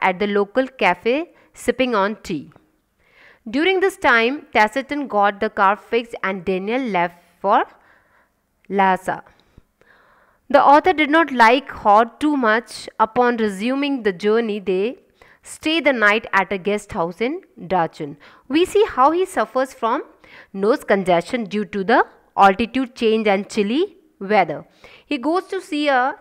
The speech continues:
Tibetan doctor and receives a five-day course medication. After all,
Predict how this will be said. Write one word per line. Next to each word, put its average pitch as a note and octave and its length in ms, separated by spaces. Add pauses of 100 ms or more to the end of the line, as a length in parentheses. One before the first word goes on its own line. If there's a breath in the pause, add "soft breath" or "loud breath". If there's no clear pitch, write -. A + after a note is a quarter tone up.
Tibetan B3 440
doctor A3 460
and G#3 200
receives C4 520
a - 80
five-day A3 800
course G3 500 (720 soft breath)
medication. F#3 800 (680 soft breath)
After D4 320
all, E4+ 320